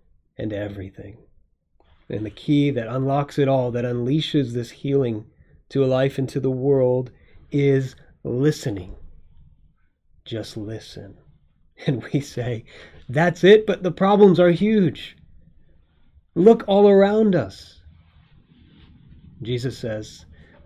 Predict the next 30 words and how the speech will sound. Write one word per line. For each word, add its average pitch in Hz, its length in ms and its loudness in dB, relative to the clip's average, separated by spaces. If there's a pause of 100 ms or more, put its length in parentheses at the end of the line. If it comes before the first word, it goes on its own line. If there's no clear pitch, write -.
that's 131 300 -2
what 143 100 -2
this 120 180 -6
story 123 420 -4
is 107 140 -10
all 101 180 -10
about. 95 360 -16 (1000)
How 143 180 2
it 139 100 2
is 131 220 2
that 117 100 -8
the 110 80 -10
key 104 440 -10 (480)
can 113 140 -8
be 107 120 -6
just 117 240 -8
hearing 107 560 -8 (800)
and 110 180 -8
listening. 98 420 -16 (320)
How 135 140 -2
can 151 200 2
that 139 200 0
be? 131 160 -2
Well, 120 140 -4
let's 131 200 -4
look 139 140 0
at 123 120 -4
three 139 200 0
things 139 400 -2
together 113 540 -8